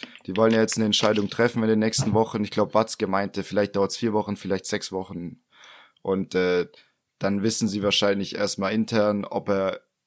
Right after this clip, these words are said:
ob er geht oder nicht. Dann wird man wahrscheinlich nicht direkt wissen, wer der Verein ist, der die Klausel zieht, aber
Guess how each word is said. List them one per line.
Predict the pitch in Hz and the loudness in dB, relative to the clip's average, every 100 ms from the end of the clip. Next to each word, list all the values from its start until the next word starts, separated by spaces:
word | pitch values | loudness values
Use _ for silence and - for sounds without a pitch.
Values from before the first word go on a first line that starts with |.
| _ _ _ | _ _ _
ob | - 98 | -6 -2
er | 101 | -4
geht | - 113 101 | 0 0 0
oder | 92 92 | 0 0
nicht. | 117 120 - - | 0 -2 -6 -4
Dann | 92 | -4
wird | 92 | -4
man | 78 | -4
wahrscheinlich | 95 95 92 | -4 -2 -2
nicht | 110 - | -2 0
direkt | 98 - | -2 -2
wissen, | 95 - 95 | -6 -6 -2
wer | 98 | 0
der | 92 95 | 0 -2
Verein | 87 87 87 90 | -2 -4 -4 -6
ist, | 85 - | -10 -8
der | 87 85 | -8 -8
die | 87 | -10
Klausel | - 90 82 82 | -6 -6 -6 -8
zieht, | - 95 90 - | -6 -6 -6 -6
aber | 87 85 | -4 -4